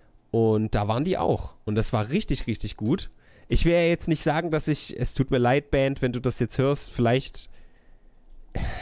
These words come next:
ja, ich hab, ich war damals mit so einem Asozialen unterwegs. <laughs> Und er hat mir ein paar Sachen gezeigt. Ey, das ist, äh, von all den Scheißaktionen, die ich in meinem Leben gemacht habe, habe ich da fast am meisten schlechtes Gewissen hinterher.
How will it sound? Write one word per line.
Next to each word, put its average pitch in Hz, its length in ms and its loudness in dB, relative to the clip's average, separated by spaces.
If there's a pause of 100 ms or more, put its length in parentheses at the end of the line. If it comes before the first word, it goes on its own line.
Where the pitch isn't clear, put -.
ja, 110 340 -4
ich 117 140 0
hab, 160 120 0 (120)
ich - 180 -2
war 127 140 2
damals 120 400 0
mit 117 100 -2
so 107 120 -2
einem 95 60 -6
Asozialen 95 540 -2
unterwegs. 90 720 0 (400)
<laughs> - 100 -2 (560)
Und 131 120 0
er 135 100 2
hat 165 160 2
mir 170 120 2
ein 151 80 -2
paar 135 180 2
Sachen 120 280 0
gezeigt. 104 300 -2 (240)
Ey, 131 120 2
das - 180 4
ist, - 220 0 (400)
äh, 143 60 4
von 180 240 4
all 208 240 4
den 208 180 2
Scheißaktionen, 185 880 2
die 151 120 4
ich 135 100 0
in 135 100 4
meinem 131 180 4
Leben 147 200 4
gemacht 131 300 2
habe, 131 180 2
habe 131 140 0
ich - 100 -2
da 147 240 0
fast 175 360 0
am 131 120 0
meisten 147 320 2
schlechtes - 420 0
Gewissen 120 360 0
hinterher. 98 460 2